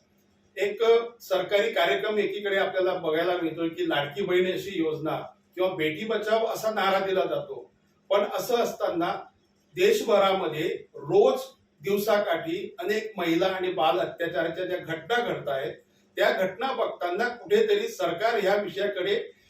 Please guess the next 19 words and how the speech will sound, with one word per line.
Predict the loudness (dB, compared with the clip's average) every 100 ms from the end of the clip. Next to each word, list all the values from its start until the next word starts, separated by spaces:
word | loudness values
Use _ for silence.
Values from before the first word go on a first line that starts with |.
| _ -6
अ, | -2 0
लक्ष | 0 0 2
देत | 2 4 2 0
नाही | 0 0
किंवा | 0 0
कमी | 2 0 2
लक्ष | 2 0 0
देतंय | -2 -2 0 -2 -2
असं | -2 0
आपल्याला | 2 2 2
आढळून | 2 0 0 0
येतंय. | -2 -4 -10 _ _ _ _ _ 0
खरं | 2
तर | 4 2 2 -4 -10
शासनातील | -4 -2 -2 -4 -4 -4 -6 -8 -12 -2
जे |
उच्च | 0 0 -2
पदस्थ | -4 -2 -2 -2 0
आहेत, | 0 0